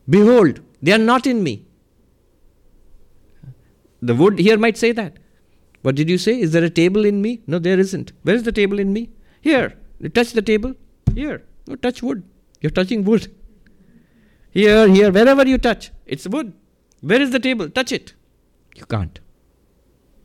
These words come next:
Is there no table at all then? That also you can't say. You, you can see it. You can, you're using a term, table. You can see it and you can use it. You can put things on it.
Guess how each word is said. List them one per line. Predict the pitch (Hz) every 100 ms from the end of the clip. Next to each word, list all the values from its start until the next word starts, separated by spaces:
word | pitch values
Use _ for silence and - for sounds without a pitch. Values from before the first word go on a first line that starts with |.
| _ _ _ _ _ 139 _ _ _ _ _ _ _ _ _ -
Is | 139
there | 127 139
no | 120 147
table | 196 233 233 226
at | 226
all | 226
then? | 226 233 - _
That | - 113
also | 139 -
you | 247
can't | 220 202
say. | - - _ -
You, | 262 254
you |
can | 240 220
see | - 262 285
it. | 180
You |
can, | 160
you're | 135 139 151
using | 151 170 185
a |
term, | 180 185 233 139
table. | - 175 165 120 -
You | 117
can | 143
see | - 240 269
it | - - -
and | 123
you | 131
can | 151
use | 131 220 262
it. | 202 -
You | _ 143
can | 135
put | 170 -
things | 220 220
on | 247
it. | 143